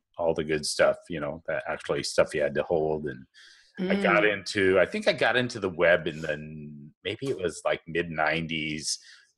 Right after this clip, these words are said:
Speaker 1: H T M L sites. I hated it. I thought, I, you know, I don't wanna do this. And then, so that fast forward to two thousand seven, where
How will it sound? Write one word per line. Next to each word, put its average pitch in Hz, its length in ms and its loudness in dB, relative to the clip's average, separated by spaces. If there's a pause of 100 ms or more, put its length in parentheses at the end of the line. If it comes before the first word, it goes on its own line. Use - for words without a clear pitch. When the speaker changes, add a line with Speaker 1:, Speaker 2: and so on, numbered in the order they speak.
Speaker 1:
H 92 300 -2
T 98 100 2
M 82 140 2
L 80 180 8
sites. 80 480 2
I 76 120 2
hated 80 420 -2
it. 73 160 -2
I 65 180 -2
thought, 73 160 -4 (160)
I, 82 180 -4 (240)
you 87 140 -8
know, 76 180 -6
I 90 120 4
don't 82 160 0
wanna 69 240 -2
do 90 280 4
this. 82 360 2 (420)
And 92 160 2
then, 98 400 6 (260)
so 95 300 2 (380)
that 139 240 4 (600)
fast 117 240 4
forward 110 300 6
to 92 80 -8
two 98 180 -6
thousand 85 360 2
seven, 71 380 -6
where 71 420 -4